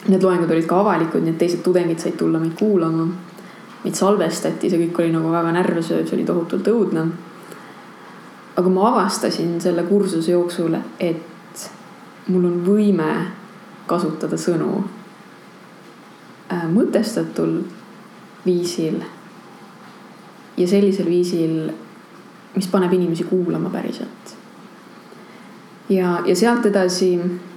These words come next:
ma mäletan ühte kuupäeva, see oli viisteist september kaks tuhat üksteist, kui ma esimest korda jutlustasin. Ähm, kuna see on, noh, teoloogiline kolledž, siis, ähm,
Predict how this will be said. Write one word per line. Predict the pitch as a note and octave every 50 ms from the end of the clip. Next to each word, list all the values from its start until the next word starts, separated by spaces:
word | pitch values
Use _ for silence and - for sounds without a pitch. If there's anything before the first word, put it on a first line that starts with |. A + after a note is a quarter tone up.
| - - - - - - - - - - - - - - - - - - - - - - - - - - - - - - - - - - - - - - -
ma | - G3+
mäletan | F#3+ G3+ G3+ G3+ G3 - F3+ F3
ühte | F3 F3 - F3+
kuupäeva, | E3+ - C4+ B3+ F#3 F3+ F3 E3+ F3+
see | A3 F3+
oli | E3 F3
viisteist | F3 F3+ F3+ F3 - F#3+ F3 E3+ F3 - - - - - -
september | - G3 F3+ - - F#3 F3+ E3+ E3 E3
kaks | E3+ F3 F3 -
tuhat | F3+ F3 G3
üksteist, | F#3+ - - B3+ C#4+ D4 - - - - - - - - - - - - - - - -
kui | - G3 F#3+
ma | F#3+
esimest | A#3 - C4 A#3 A3 -
korda | - G3 F#3+ F#3+
jutlustasin. | F#3+ G3+ A3 A3 G3 F3 - - E3+ E3+ F3 E3 E3 D#3+ - - - - - - - - - - - - -
Ähm, | E3+ E3+ E3 E3+ E3 E3 E3 E3 F#3+ G3+ - - - - - - - - - - - - - - - - - -
kuna | G3+ G3 F#3+ F#3+
see | G3 G3+ F#3+
on, | F#3 F3+ F3+ F3+ F3 E3+ - - -
noh, | - G3+ G3 - - -
teoloogiline | - G#3 A3 A3 G#3+ G3 F3+ F3 E3 F3
kolledž, | F3 F#3 B3+ C#4+ B3+ F3+ F3 F3+ F3+ - - - - - - - - - - - - -
siis, | - - - G3 F3+ F3+ - - - G3
ähm, | F#3 F3+ F3 E3+ E3+ -